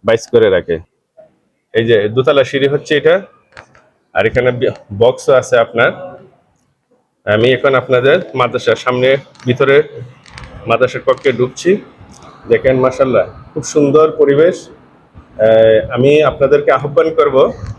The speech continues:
এখানে আপনারা যদি আপনাদের সন্তানদেরকে দেন,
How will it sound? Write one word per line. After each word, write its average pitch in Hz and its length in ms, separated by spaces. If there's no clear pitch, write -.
এখানে 143 300
আপনারা 147 380
যদি 147 400
আপনাদের 143 540
সন্তানদেরকে 143 720
দেন, 151 320